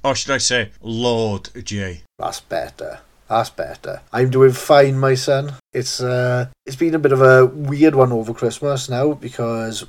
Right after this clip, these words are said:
Speaker 2: we were supposed to have a December episode out, but two things happened. I'll go over mine first, which was my microphone decided to stop working. I only found this out,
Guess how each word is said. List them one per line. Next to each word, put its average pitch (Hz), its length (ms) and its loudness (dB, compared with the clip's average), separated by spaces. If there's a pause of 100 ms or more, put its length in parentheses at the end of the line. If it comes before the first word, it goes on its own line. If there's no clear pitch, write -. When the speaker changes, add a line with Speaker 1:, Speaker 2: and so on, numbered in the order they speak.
Speaker 2:
we 135 240 -4
were 139 220 0
supposed 135 280 -2
to 135 80 0
have 120 100 0
a 120 40 -6
December 113 880 -6
episode 113 540 -6
out, - 320 0 (140)
but 107 720 -6 (120)
two 165 180 2
things 135 260 2
happened. 147 560 -2 (180)
I'll 131 140 -2
go 135 140 10
over 131 180 6
mine 135 240 0
first, 131 580 -4 (120)
which 120 200 -2
was 110 680 -4
my 131 220 -2
microphone 123 640 -4
decided 117 480 -6
to 110 240 -12 (100)
stop - 420 -2
working. 117 460 -4 (160)
I 113 120 -2
only 117 200 0
found 110 260 -8
this 101 160 -10
out, 104 200 -8